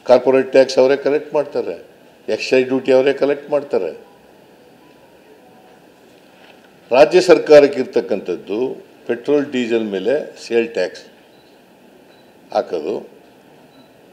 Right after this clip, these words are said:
ಅದು ಬಿಟ್ರೆ ಲಿಕ್ಕರ್ ಮೇಲೆ ಬೆಲೆ ನಿಗದಿ ಮಾಡೋದು, ಸ್ಟ್ಯಾಂಪ್ ಡ್ಯೂಟಿ ಮತ್ತೆ ಇದು ಲ್ಯಾಂಡ್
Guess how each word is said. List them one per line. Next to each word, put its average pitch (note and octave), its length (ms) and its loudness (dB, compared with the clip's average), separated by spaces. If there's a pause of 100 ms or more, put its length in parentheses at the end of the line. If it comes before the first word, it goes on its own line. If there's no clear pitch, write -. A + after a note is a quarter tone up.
(220)
ಅದು A#2 180 -2
ಬಿಟ್ರೆ G2 760 -2 (3250)
ಲಿಕ್ಕರ್ E3+ 360 2
ಮೇಲೆ D3 600 2 (200)
ಬೆಲೆ A#2 500 0 (800)
ನಿಗದಿ A2 280 -6
ಮಾಡೋದು, E2 540 -10 (1600)
ಸ್ಟ್ಯಾಂಪ್ D#3+ 360 0
ಡ್ಯೂಟಿ D3+ 360 -2
ಮತ್ತೆ C3+ 320 -4 (720)
ಇದು A2+ 180 -8
ಲ್ಯಾಂಡ್ G#2+ 360 -2